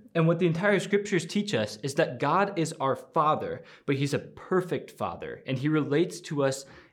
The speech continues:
in, in the same manner as an earthly father loves their child, God loves us. God loves giving us good gifts. And he is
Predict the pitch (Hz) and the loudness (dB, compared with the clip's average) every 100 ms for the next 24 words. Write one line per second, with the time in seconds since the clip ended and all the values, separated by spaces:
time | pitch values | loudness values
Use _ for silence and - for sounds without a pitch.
0 | - 143 139 - 143 143 175 190 180 143 | -4 -2 -2 0 2 2 2 2 2 2
1 | 139 135 123 127 127 151 160 143 143 131 | 2 2 2 0 0 0 0 -2 0 0
2 | 127 113 123 120 113 131 143 151 - 113 | 2 2 2 0 -2 2 2 2 -2 -2
3 | 87 90 117 - - _ - 135 139 139 | -2 -6 -12 -18 -20 _ -4 0 2 0
4 | 131 127 110 110 - 120 113 - - - | 0 0 0 -4 -8 -4 -4 -6 -14 -14
5 | _ _ _ - 165 175 139 143 190 208 | _ _ _ 0 2 2 0 4 6 4
6 | 160 190 165 165 147 - - 165 143 117 | 2 2 4 4 2 0 2 4 2 0
7 | 156 165 - - - - _ _ _ _ | 2 2 0 -10 -14 -18 _ _ _ _
8 | _ - 160 156 160 | _ 2 4 6 4